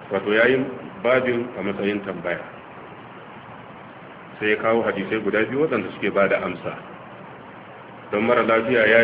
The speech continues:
ce cutarsa ta tsananta, wannan ba karar Allah maɗaukaki yake ba.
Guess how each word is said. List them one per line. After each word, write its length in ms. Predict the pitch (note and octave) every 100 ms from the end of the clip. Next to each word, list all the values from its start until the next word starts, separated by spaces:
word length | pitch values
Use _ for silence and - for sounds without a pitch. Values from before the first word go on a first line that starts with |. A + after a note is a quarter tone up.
| A2
ce 160 | A#2 - - - - - - - - - - - - - - - - - - -
cutarsa 560 | G2+ G2 A#2 - A2+
ta 240 | A#2 A2+ A2+
tsananta, 560 | G#2+ G#2+ A2 - F#2+ - - G2
wannan 320 | G2+ A2 B2
ba 160 | A2+ G2
karar 400 | A#2 A#2+ B2 C3+
Allah 240 | C#3 B2+ G#2
maɗaukaki 480 | A#2+ G#2+ F#2+ G#2 G#2
yake 160 | G2 E2+
ba. 160 | D#2+